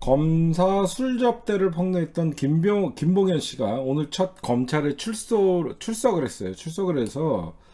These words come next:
어, 남부구치소 방문조사 이후, 방문조사는 세 번이나 했는데, 이번에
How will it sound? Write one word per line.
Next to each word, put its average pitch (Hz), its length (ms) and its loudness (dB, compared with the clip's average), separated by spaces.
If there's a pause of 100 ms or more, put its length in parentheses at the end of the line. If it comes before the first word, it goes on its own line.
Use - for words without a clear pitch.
(640)
어, 120 300 -2
남부구치소 165 1000 0
방문조사 180 760 2
이후, 160 420 4 (300)
방문조사는 180 640 2
세 185 160 0
번이나 190 260 0
했는데, 160 720 0 (380)
이번에 165 800 2